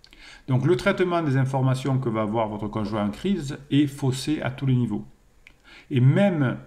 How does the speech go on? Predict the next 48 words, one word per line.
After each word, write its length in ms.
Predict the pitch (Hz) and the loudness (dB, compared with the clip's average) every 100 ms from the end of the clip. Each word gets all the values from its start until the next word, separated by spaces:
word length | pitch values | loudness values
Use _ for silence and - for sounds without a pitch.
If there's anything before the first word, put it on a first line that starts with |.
| - | -8
même, 440 | 117 135 151 104 - - | 0 2 2 -2 -6 -6
même, 380 | 113 123 92 92 | -4 -4 -6 -8
même, 320 | 101 113 95 - - - - | -6 -4 -6 -12 -20 -20 -14
des 260 | 101 113 | -4 -2
professionnels 600 | 117 - 131 143 147 147 | -2 -2 -2 -2 0 -2
expérimentés 540 | 139 - 131 127 127 131 | -2 -2 0 0 0 0
comme 200 | 123 110 | -2 -2
les 100 | 107 | -2
psys 520 | - - - 190 208 | -4 -12 -6 -6 -6
se 160 | - - | -6 -2
laissent 220 | 131 143 | -2 0
abuser. 400 | 131 127 113 107 - - - - - | -2 0 -2 -8 -12 -20 -20 -16 -8
Il 60 | 127 | -6
suffit 240 | 143 196 | 0 0
que 100 | - | 2
vous 200 | 139 139 | 2 2
disiez 560 | 131 143 143 151 127 - - - | 2 0 2 2 0 -4 -18 -8
à 80 | 113 | -4
un 100 | 120 | -4
psy, « 400 | 120 135 135 131 - - | -4 -2 -2 -2 -6 0
Oui, 140 | 131 | 2
mais 120 | 135 | 4
mon 180 | 123 123 | 4 2
conjoint, 800 | 117 120 117 117 123 131 135 127 | 0 0 0 0 2 2 4 2
il 100 | 120 | 0
change 320 | - 117 107 | -2 -4 -4
souvent 380 | 107 120 110 110 | -6 -6 -6 -4
d'avis. 800 | 110 110 101 113 127 135 131 131 | -4 -4 -4 -2 0 2 2 2
Il 80 | 117 | 2
est » 100 | - - - | -2 -10 -8
Ah, 320 | 117 120 117 | -2 0 0
d'accord. 420 | 107 104 113 107 - | -2 -4 -6 -6 -8
Ah 160 | 95 101 | -6 -4
ouais, 120 | 104 | -6
je 120 | 101 | -6
vois. 320 | 101 95 - - | -10 -10 -12 -6
Ah, 120 | 110 | -4
ben, 120 | 107 | -4
il 40 | 101 | -4
doit, 240 | 101 101 | -4 -4
il 60 | 104 | -4
doit 140 | 107 | -4
être, 280 | 104 110 - | -4 -6 -6
euh, 220 | 104 101 98 | -4 -4 -4
il 40 | |
doit 180 | 104 107 | -6 -8
être 160 | 104 | -6
borderline. 520 | 104 104 107 104 107 | -4 -4 -4 -4 -6